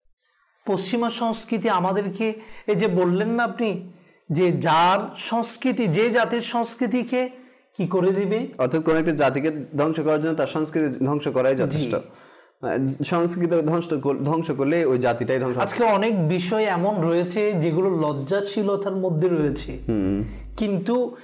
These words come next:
Speaker 1: সেগুলাকে উপস্থাপন করছে মিডিয়ার মধ্যে, বিভিন্ন জায়গার মধ্যে, যেগুলো ল-, মানুষের লজ্জাকে ভেঙে দিচ্ছে,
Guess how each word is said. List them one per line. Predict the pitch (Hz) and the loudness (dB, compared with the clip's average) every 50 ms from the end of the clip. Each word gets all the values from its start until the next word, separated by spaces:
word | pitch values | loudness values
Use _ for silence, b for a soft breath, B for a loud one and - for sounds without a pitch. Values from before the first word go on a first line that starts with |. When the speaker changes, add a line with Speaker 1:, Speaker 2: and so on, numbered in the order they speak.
| B B B | B B B
Speaker 1:
সেগুলাকে | - - - 226 208 180 214 202 196 185 180 180 - 208 | -8 -4 -2 -2 0 0 0 2 2 0 0 0 0 0
উপস্থাপন | 185 151 - 170 151 - - - - 175 175 175 - 185 180 170 | 0 0 0 -4 -6 -6 -8 -6 -4 -4 -4 -2 -2 -2 -2 -2
করছে | - 170 147 - - - - 165 151 147 147 - - - - | -2 -2 -2 -4 -6 -4 -2 -2 -2 -2 -4 -8 -10 -4 0
মিডিয়ার | 175 175 165 147 139 170 175 175 156 | 2 2 2 2 2 2 0 0 0
মধ্যে, | 143 143 139 135 135 135 160 156 147 | -2 -4 -4 -4 -2 -2 0 0 0
বিভিন্ন | 143 151 160 160 202 190 247 269 262 | 0 0 0 0 -2 -2 -2 -4 -2
জায়গার | 208 240 220 202 185 175 165 | 0 0 0 0 0 0 0
মধ্যে, | 156 156 151 143 139 151 147 135 - B B B B B B B B _ _ _ _ _ _ _ _ _ - _ _ - | 0 0 0 0 0 0 -2 -2 -6 B B B B B B B B _ _ _ _ _ _ _ _ _ -20 _ _ -10
যেগুলো | 151 160 165 147 165 165 175 | -8 -6 -4 -4 -2 -2 -2
ল-, | 165 156 151 160 156 - | -2 -2 -4 -6 -6 -6
মানুষের | 165 156 160 156 165 165 170 - 175 | -6 -6 -4 -4 -6 -8 -8 -6 -6
লজ্জাকে | 165 156 151 143 139 135 131 - 170 160 160 - 170 | -6 -4 -4 -6 -6 -8 -12 -16 -18 -20 -18 -18 -18
ভেঙে | 147 143 165 151 156 156 143 | -14 -14 -14 -12 -12 -14 -14
দিচ্ছে, | 139 139 139 _ - - 147 _ _ | -14 -16 -18 _ -20 -20 _ _ _